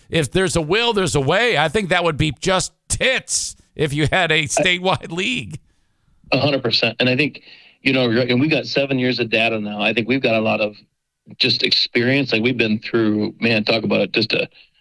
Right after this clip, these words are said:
Speaker 2: a shit show and stuff that we've been through. And it, it's good 'cause we've got all this experience now. And I think we can help bring that to teams and say, "Hey, here's what you can expect. Here's this." Um,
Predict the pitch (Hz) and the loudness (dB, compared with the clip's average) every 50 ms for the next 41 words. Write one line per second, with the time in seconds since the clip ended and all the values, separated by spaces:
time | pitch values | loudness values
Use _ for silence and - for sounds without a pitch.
0 | _ - - 160 - - - 139 131 - - - 113 107 107 107 - - 120 107 | _ -2 -2 0 0 2 0 0 0 0 0 2 2 2 2 2 2 0 0 -2
1 | - - 107 104 117 135 123 104 104 101 104 - - 110 110 107 104 104 95 - | 0 -2 0 0 0 0 0 0 0 0 0 -2 0 0 0 2 0 0 -2 0
2 | - 120 107 104 - - 190 196 135 123 123 - - 120 113 120 117 107 120 117 | -2 -2 -2 0 0 0 2 2 2 0 -2 0 -2 0 0 0 0 0 0 0
3 | 117 113 113 110 113 107 - - - - _ _ _ _ _ _ _ _ _ _ | 2 0 2 0 0 0 0 -2 -2 -4 _ _ _ _ _ _ _ _ _ _
4 | _ _ _ - - 110 - - 139 156 175 151 113 - 117 113 117 117 117 123 | _ _ _ -2 0 0 0 0 2 2 2 2 2 2 2 2 2 2 2 2
5 | 120 127 120 120 107 104 117 110 95 82 - 117 151 190 170 113 104 - - 104 | 2 2 2 0 0 0 0 -2 -2 -2 0 0 2 2 2 0 -2 -2 -4 -2
6 | - - 107 104 107 101 104 104 101 - 117 110 120 117 110 101 120 - 143 127 | 0 2 2 2 2 2 0 0 0 0 0 2 2 0 2 0 0 0 0 0
7 | 135 120 - 127 120 131 127 123 - - - 117 107 104 - - 123 143 135 123 | 0 0 0 0 0 0 0 0 -2 0 0 -2 -2 -2 0 -2 0 0 0 -2
8 | - 123 117 117 117 - - - _ _ _ - - _ _ _ - 107 107 104 | 0 0 0 0 2 0 -2 -4 _ _ _ -20 -20 _ _ _ -2 -2 0 0
9 | 104 - 113 | 0 -2 -4